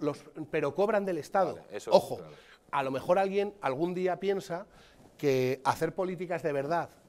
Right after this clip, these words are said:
Speaker 1: para el paro y sacar a esta gente de aquí y ponerlo aquí es productivo, ¿vale? Bueno, la siguiente, la siguiente, la siguiente. Esto es un resumen de todo lo que se, lo, de todo lo que hemos, hemos dicho.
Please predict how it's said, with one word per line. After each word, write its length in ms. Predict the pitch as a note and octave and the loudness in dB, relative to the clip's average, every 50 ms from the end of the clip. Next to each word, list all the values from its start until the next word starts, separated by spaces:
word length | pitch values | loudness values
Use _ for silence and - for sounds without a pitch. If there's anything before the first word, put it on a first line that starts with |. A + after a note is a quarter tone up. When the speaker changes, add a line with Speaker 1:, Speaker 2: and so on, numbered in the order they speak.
| _ _ | _ _
Speaker 1:
para 160 | - C3 B2 A#2+ | -6 -6 -6 -6
el 80 | A#2+ | -4
paro 320 | - E3 E3+ D#3+ C3+ A#2+ - | -2 0 0 0 0 -4 -8
y 100 | C#3+ B2+ | -12 -12
sacar 340 | - - B2 B2 E3 E3 E3 | -10 -8 0 4 4 6 6
a 20 | |
esta 180 | D3+ - F3 D#3+ | 4 4 4 4
gente 280 | - F3 D#3+ C#3+ D#3 | 4 4 2 2 2
de 100 | D3 D3 | 4 4
aquí 220 | C#3+ C3+ F#3+ F3+ D3 | 2 2 2 0 0
y 40 | A#2+ | 0
ponerlo 380 | A2+ B2 A#2+ C#3 D3+ E3 D#3+ | -2 -4 -4 -4 -4 -4 -6
aquí 260 | C#3+ - F3+ F3+ F#3 - - - - - - | -6 -6 -10 -14 -14 -16 -20 -20 -20 -12 -8
es 120 | E3 D#3+ | -8 -8
productivo, 580 | - F3 D#3+ D3 B2+ A2 - D3+ D#3+ B2+ G#2+ - - - - - _ - | -6 -4 -4 -4 -4 -6 -6 -8 -8 -8 -8 -12 -18 -20 -20 -20 _ -4
¿vale? 260 | C3+ C3+ D3 F#3+ A3+ - - - - - - - - | -2 -2 -2 -4 -8 -10 -18 -20 -18 -18 -12 0 8
Bueno, 220 | G3 G3 D#3+ B2+ | 8 8 8 8
la 100 | C3+ D3+ | 2 2
siguiente, 600 | - - F#3+ G#3 G#3+ G3+ G#3+ G#3 G3 G#3 E3+ F3+ F3 | 2 2 2 2 2 4 4 2 2 2 -2 -2 -2
la 100 | E3+ E3 | -2 -2
siguiente, 720 | - G3 G3 G#3+ G3+ G3 F3 F#3 F3 E3+ E3 D3+ C#3 - - - - - - - - | -2 -2 2 2 2 2 4 2 2 2 2 0 -4 -6 -10 -18 -20 -20 -16 -4 2
la 120 | D#3+ D#3+ - | 6 8 8
siguiente. 540 | - F3+ F3 F3+ E3 C#3+ A#2+ - G#2 - - _ - - - - - - - - - - - - - - - | 8 8 6 4 2 0 -4 -10 -16 -18 -20 _ -20 -20 -20 -20 -20 -20 -20 -20 -20 -20 -20 -20 -10 0 2
Esto 160 | G3+ G3 C#4 | 4 6 6
es 60 | A#3+ G#3+ | 6 6
un 100 | B3 G#3 | 6 4
resumen 400 | G#3 G3 - A3 A3 A3+ G#3+ F#3+ | 4 4 4 4 6 6 6 6
de 80 | E3 | 4
todo 220 | D3 F#3+ F#3 E3+ E3 | 6 8 8 10 10
lo 100 | D#3+ D3 | 8 6
que 120 | D3 D3 | 6 2
se, 200 | - D3+ C3+ - - | 2 2 0 0 0
lo, 160 | - D3 D3 | 2 2 2
de 200 | C#3 D3 D3 D#3+ C#3 | 2 4 2 4 8
todo 160 | F#3 F3 E3+ | 10 10 10
lo 80 | D#3 C#3 | 10 8
que 80 | C#3+ | 4
hemos, 120 | C#3 B2 C#3+ | 0 0 -2
hemos 220 | D3 B2+ A#2+ A2 | -2 -2 -2 -4
dicho. 380 | A2+ G#2+ - - B2+ G#2+ - | -4 -8 -10 -10 -14 -14 -14